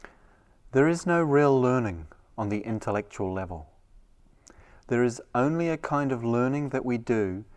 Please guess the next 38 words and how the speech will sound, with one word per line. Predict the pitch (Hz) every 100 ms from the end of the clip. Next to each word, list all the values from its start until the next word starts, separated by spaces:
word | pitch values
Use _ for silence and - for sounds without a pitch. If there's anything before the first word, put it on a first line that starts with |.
| - _ -
when | 113
we | 113 110
have | 117 -
the |
humility | 117 - 117 123 131 139 - 147
to | 127
recognize | 120 123 143 117 104 90 87 -
that | 107
really | 113 127 135 127 127 - - - -
the | 123
learning | 127 135 165 156 101
part | - 98 95 107 - - - _ _
is | 117 110
when | 123
we | 120
go | 117 120 127 139
to | 139
the | 135 127 117
edge | 127 147 -
of | 139
where | 135 127
we | 127
know | 123 123 120 87 80 - - - - _ -
and | 95
where | 101 107
we | 123
control, | 127 135 120 113 90 90 101 - - - _ - - - -
and | 113 110
the |
nobility | 113 120 117 123 135 143 - 147 -
of | 120
our | 120 113
life, | 110 110 92 - - _ _ _ _ - _ - - - -
the | 110
nobility | 110 104 110 113 117 127
of | 117
our | 117 107
purpose, | - 107 104 95 85 - -